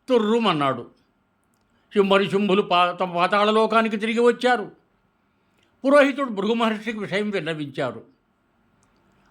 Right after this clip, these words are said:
అతడు ఒక శుభముహూర్తాన బంగారు సింహాసనం చేయించి, వీరిలో జ్యేష్ఠుడు కనుక శుంభుడికి పట్టాభిషేకం జరిపించాడు. సర్వదానవ సామ్రాజ్యానికి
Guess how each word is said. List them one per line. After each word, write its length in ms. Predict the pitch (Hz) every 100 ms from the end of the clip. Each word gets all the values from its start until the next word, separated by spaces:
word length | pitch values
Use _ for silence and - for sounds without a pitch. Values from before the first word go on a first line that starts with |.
| -
అతడు 220 | 262 277
ఒక 140 | 269 247
శుభముహూర్తాన 1040 | 214 214 254 247 247 240 214 175 143 120 - _ _ _ _ -
బంగారు 400 | 127 202 247 254
సింహాసనం 600 | 226 233 220 226 226 220
చేయించి, 800 | 180 175 190 196 196 180 131 120 - _ _ _ _ _
వీరిలో 360 | 196 254 240 233
జ్యేష్ఠుడు 520 | 156 202 226 - 240
కనుక 640 | 233 202 196 190 135 123 - _ _ - -
శుంభుడికి 720 | 233 233 240 226 180 135 131 - _ -
పట్టాభిషేకం 680 | 262 247 180 170 175 196 196
జరిపించాడు. 720 | 156 127 139 131 135 113 101 _ _ _ _ _ _ _ _ _ _ _ _ _ _ _
సర్వదానవ 720 | - 165 160 156 147 170 185
సామ్రాజ్యానికి 1200 | 180 185 185 190 156 196 202 208 247 269 285